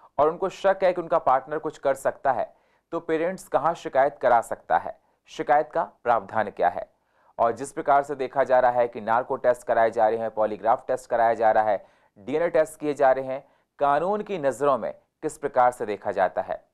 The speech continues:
क्या कोर्ट इन टेस्ट को मान्यता देता है? और भी बहुत महत्वपूर्ण बातें हम आपको बताएंगे। अगर इस प्रकार की घटना हो तो किस प्रकार से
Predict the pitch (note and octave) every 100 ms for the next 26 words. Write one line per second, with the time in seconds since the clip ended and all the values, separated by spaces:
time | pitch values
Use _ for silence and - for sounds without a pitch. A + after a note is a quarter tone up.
0 | _ G#2+ G#2 C3 D#3 - _ _ - A2+
1 | A2+ C3+ D#3+ - D#3 B2 A#2+ B2 B2+ G#2
2 | G2 C3+ B2 - _ _ _ _ _ -
3 | D3+ E3+ F#3+ A3 E3+ F3+ F3+ - C#3+ D3
4 | - F3 D3 C3+ C3+ D3+ C#3 - B2+ B2
5 | A#2+ B2 C#3+ D3+ C#3 - C3 C3 C3 A2+
6 | A#2+ B2+ A2 C3 D#3+ - C#3+ - - A#2+
7 | C#3 C3+ D3